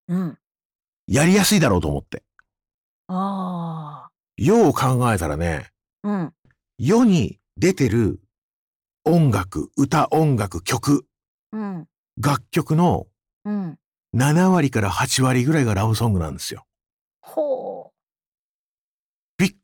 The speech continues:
Speaker 2: くりするで。
Speaker 1: <laughs> あー、そうね。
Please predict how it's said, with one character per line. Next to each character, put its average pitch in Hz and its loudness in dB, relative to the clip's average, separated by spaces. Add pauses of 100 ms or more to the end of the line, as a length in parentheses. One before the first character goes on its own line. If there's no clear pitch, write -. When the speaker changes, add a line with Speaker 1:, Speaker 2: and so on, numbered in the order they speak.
Speaker 2:
く - 0
り 170 4
す 170 4
る 147 4
で。 - -4 (560)
Speaker 1:
<laughs> - -12 (1600)
あ 185 -2
ー、 - -18
そ 190 -6
う 185 -20
ね。 240 -6